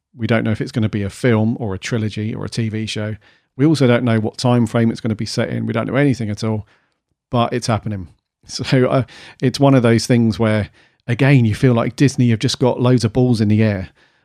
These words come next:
that they're juggling around. But, eh, there, there's just no, there's, there doesn't seem to be any solid commitment to anything. <laughs> The only, the only sort of solid thing that we've,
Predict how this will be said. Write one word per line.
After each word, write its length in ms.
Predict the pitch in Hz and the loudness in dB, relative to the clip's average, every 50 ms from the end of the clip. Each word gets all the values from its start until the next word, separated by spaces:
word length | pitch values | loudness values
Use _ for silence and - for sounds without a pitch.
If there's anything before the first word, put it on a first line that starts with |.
| _ _ | _ _
that 120 | - 117 123 | -10 -6 -4
they're 100 | 117 107 | -4 -2
juggling 380 | - - 120 117 101 113 107 | 0 -2 -2 0 0 -2 -2
around. 440 | 107 107 113 113 107 98 98 95 - - _ _ _ _ _ _ _ _ _ _ _ 311 - 117 | 0 0 0 0 0 -2 -4 -6 -10 -16 _ _ _ _ _ _ _ _ _ _ _ -20 -10 -2
But, 240 | 135 131 127 - 403 349 214 | 0 0 0 0 -2 -8 -16
eh, 260 | 202 - - 143 139 - - - 190 - | -14 -10 -8 -8 -8 -10 -12 -16 -18 -20
there, 460 | - 147 131 139 - 139 135 131 117 | -20 -6 -4 -2 -2 0 0 -2 -2
there's 220 | 135 151 127 - - | 0 0 0 0 0
just 160 | 120 - - | -2 0 2
no, 360 | 123 123 120 120 120 117 107 - - _ _ _ _ _ _ _ _ _ _ _ _ _ _ _ _ _ _ _ _ - - - | 4 4 6 6 4 4 2 0 -6 _ _ _ _ _ _ _ _ _ _ _ _ _ _ _ _ _ _ _ _ -20 -8 -4
there's, 180 | 123 117 110 | -2 -2 -2
there 180 | - - 147 127 | -2 -2 -2 0
doesn't 260 | 110 135 117 123 120 | 0 0 0 0 0
seem 140 | - 135 127 | 2 0 0
to 60 | - 110 | 0 0
be 140 | 123 120 | 0 2
any 140 | 113 113 110 | 2 2 2
solid 500 | - - - - 123 113 107 104 98 - - _ _ _ _ _ _ _ _ _ _ _ _ | 0 0 0 0 2 2 2 0 -2 -6 -12 _ _ _ _ _ _ _ _ _ _ _ _
commitment 540 | - - 117 117 131 - - 120 110 - - | -6 -2 0 0 0 0 0 -2 -4 -4 -4
to 160 | - 131 110 | -2 0 0
anything. 400 | 104 104 104 - - 98 95 92 - _ _ _ - - | 0 0 0 -2 -4 -6 -8 -10 -12 _ _ _ -16 -6
<laughs> 200 | - 160 - 139 | -4 -4 -4 -4
The 200 | 139 131 131 127 | -2 2 4 4
only, 180 | 135 139 131 117 | 6 6 6 4
the 240 | - - - - 127 | 2 -2 -2 0 2
only 140 | 127 127 113 | 2 2 0
sort 160 | - - - | -2 -6 -8
of 60 | - | -6
solid 380 | - - - 135 120 117 110 - | -6 -2 -2 0 0 -2 -2 -2
thing 180 | - 120 117 | -2 -2 -2
that 100 | 117 - | -2 -2
we've, 280 | 113 110 101 - - | -2 -4 -4 -6 -10